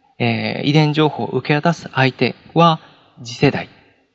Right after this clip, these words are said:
えー、かっこ配偶子とか受精卵って書いてありますけれども、これは、えーと、まあ、イメージしやすいものかなと思います。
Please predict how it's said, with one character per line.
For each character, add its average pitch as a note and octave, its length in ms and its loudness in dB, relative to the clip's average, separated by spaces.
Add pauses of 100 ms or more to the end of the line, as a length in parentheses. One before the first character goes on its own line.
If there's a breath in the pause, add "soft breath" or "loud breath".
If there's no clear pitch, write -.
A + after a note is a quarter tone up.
え A#2+ 640 -16
ー、 - 20 -20
か - 80 0
っ - 40 0
こ - 80 -2
配 B2 240 2
偶 A#2 140 -2
子 - 100 -10
と - 80 -16
か - 80 -20
受 - 160 -6
精 B2 220 4
卵 G2+ 140 -6
っ - 20 -20
て - 120 -18
書 A#2+ 60 -4
い A2+ 60 -6
て - 80 -16
あ - 40 -14
り - 80 -12
ま A#2+ 100 -16
す - 100 -20
け - 80 -10
れ C#3+ 60 -6
ど D#3 80 -2
も、 E3+ 220 4 (520 loud breath)
こ - 100 2
れ C4+ 40 6
は、 B3+ 500 4
え E3 120 6
ー - 20 4
と、 D3 320 4
ま F3 100 2
あ、 - 40 4
イ F#3 80 4
メ F#3 140 6
ー - 20 2
ジ A#2 220 -6 (260)
し - 160 -4
や B2+ 100 -2
す - 120 -6
い G#2+ 60 -2
も A2+ 120 -8
の A2 80 -10
か - 120 -14
な A#2 140 -8
と - 140 -18
思 A#2 200 -12
い - 60 -14
ま A2+ 140 -8
す。 - 160 -18